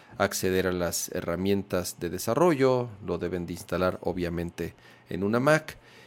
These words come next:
Y han salido varias cosas interesantes, sobre todo unas muy importantes que son el tema de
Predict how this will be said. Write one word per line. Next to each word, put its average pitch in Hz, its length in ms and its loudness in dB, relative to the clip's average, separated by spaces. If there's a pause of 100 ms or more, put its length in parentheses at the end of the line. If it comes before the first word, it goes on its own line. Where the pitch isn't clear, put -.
(100)
Y 107 720 2
han 185 200 4
salido 220 840 2 (540)
varias 202 380 6
cosas 170 260 -2
interesantes, 117 960 0
sobre 117 300 2
todo 175 520 2 (920)
unas 139 760 4 (140)
muy 135 340 8
importantes 113 680 0
que - 120 -8
son 101 320 -2
el 92 140 -6
tema 104 340 2
de 90 160 -2